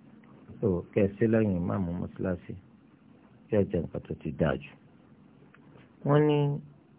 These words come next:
ṣé al-imsak òun náà ni àkókò ìgbà tí síyàmù ti bẹ̀rẹ̀ ni? Ẹ bẹ́ẹ̀ ni, èdè Lárúbáwá lẹ sọ yẹn.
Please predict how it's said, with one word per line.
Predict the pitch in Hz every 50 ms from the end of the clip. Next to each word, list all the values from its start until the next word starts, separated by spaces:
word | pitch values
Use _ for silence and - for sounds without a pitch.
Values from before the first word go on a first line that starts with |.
| - _ _ - - - - -
ṣé | - - 143 147 143 143 143 143 143 - - - - - - -
al-imsak | - 101 98 95 - - 101 98 92 95 - - 127 123 113 - - - - - - - - - - - - - - - - - - - _ - - - - - - - - - -
òun | - 98 101 101 110 120
náà | 131 135 123
ni | 110 104 101 95 95 95 - - - - - - - - - - - - - - - - - - -
àkókò | - 87 - - 117 120 117 - 113 104 95 92 - - - - - - - - - - - - - -
ìgbà | - 90 82 - 92 85
tí | - - 127
síyàmù | - - - 98 95 98 104 104 98 85 82
ti | - 92 80
bẹ̀rẹ̀ | 71 85 82 78 80 78 80
ni? | 80 78 - - - - - - - - - - - - - - - - - - - - - - -
Ẹ | - 107 110 113
bẹ́ẹ̀ | 117 139 139 120
ni, | 101 92
èdè | 92 90 113 113
Lárúbáwá | 117 123 131 131 131 135 131 127 120
lẹ | 113 110 110
sọ | 110 - 110 104
yẹn. | 98 98 98